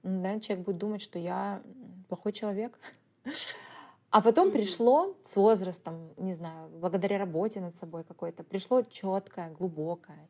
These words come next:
Speaker 1: ясное понимание того, что у меня никогда не получится оправдать ожидания абсолютно всех людей. Вот как бы я ни старалась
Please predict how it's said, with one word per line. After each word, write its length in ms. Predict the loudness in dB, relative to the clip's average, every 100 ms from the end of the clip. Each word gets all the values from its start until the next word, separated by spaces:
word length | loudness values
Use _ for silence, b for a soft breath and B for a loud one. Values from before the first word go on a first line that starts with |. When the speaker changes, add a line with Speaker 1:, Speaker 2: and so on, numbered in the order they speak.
| -12
Speaker 1:
ясное 580 | -4 -4 -4 -6 -8 -10
понимание 420 | -12 -10 -12 -12
того, 340 | -12 -10 -10 -10 b b b b b
что 180 | -4 0
у 20 |
меня 80 | 2
никогда 460 | 2 0 -2 -2 -2
не 100 | -4
получится 640 | -4 -4 -6 -8 -12 -14 -20 _ _ _
оправдать 500 | -8 -6 -4 -2 -4 -4
ожидания 680 | -8 -6 -6 -4 -4 -6 -8 -10
абсолютно 640 | -8 -4 -2 -2 -4 -6
всех 300 | -6 -6 -8
людей. 340 | -12 -14 -16 -18 _ _ _ b b b b
Вот 180 | -2 4
как 180 | 4 6
бы 80 | 6
я 120 | 6
ни 120 | 2
старалась 720 | 0 0 0 0 -2 -8 -14